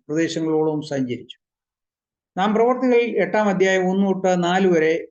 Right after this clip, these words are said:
ഉള്ള വേദഭാഗത്ത് സ്തേഫാനോസിന്റെ രക്തസാക്ഷി മരണത്തോടു കൂടി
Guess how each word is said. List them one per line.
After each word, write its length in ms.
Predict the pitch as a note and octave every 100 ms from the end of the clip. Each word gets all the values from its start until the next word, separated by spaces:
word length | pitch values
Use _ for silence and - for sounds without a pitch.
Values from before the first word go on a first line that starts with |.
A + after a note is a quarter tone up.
| _
ഉള്ള 140 | D#3 D#3
വേദഭാഗത്ത് 920 | D3+ E3 E3 B2+ C#3+ D3 C#3+ G2 G2 _ _ _ _ _ _
സ്തേഫാനോസിന്റെ 1200 | _ _ F#3 G3 G3+ A3 A3+ G#3+ G#3+ G3+ G3+ G#3
രക്തസാക്ഷി 580 | F3 E3 G#3+ G3+ G#3+ G3
മരണത്തോടു 520 | G3+ G3 F#3+ F#3+ F#3
കൂടി 420 | F3 E3 E3 A#2+